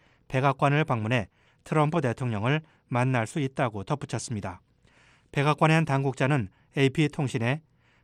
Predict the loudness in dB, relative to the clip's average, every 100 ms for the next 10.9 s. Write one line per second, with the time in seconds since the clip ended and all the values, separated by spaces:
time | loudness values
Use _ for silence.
0 | -6 -2 2 2 2 -2 0 2 2 2
1 | 0 0 0 0 -2 -4 _ _ -2 0
2 | 2 0 -2 _ _ -2 2 4 2 2
3 | 0 0 0 0 2 2 0 -2 -6 -6
4 | -4 -4 -4 _ _ _ _ -2 2 4
5 | 4 2 2 0 2 0 0 -4 _ -4
6 | 0 2 2 2 0 -2 -4 -2 -2 -4
7 | _ _ _ 0 2 2 2 0 0 -2
8 | -2 -4 -4 -4 -6 -4 -2 -4 -6 _
9 | _ _ -2 0 2 0 2 0 0 -4
10 | -2 -2 -2 -2 -2 -4 -2 -2 -2